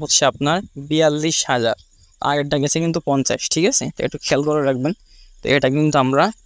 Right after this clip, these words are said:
কিনে নিচ্ছি। তো একটু ওয়েট করেন। তো দেখেন, আমাদের কিন্তু দুইটা কমপ্লিট, এই সিইও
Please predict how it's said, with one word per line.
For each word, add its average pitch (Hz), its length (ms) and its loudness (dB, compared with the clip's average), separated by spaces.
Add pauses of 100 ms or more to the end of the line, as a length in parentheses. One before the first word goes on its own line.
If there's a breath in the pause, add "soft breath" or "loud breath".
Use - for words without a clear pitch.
(800)
কিনে 156 220 2
নিচ্ছি। - 340 -2 (1300)
তো - 60 -2
একটু 131 240 -2
ওয়েট 127 200 4
করেন। 131 260 2 (640)
তো 135 100 0
দেখেন, - 320 0
আমাদের 147 300 0
কিন্তু 147 360 -2 (460)
দুইটা 143 580 -2
কমপ্লিট, 131 500 -2
এই 120 140 0
সিইও 160 560 0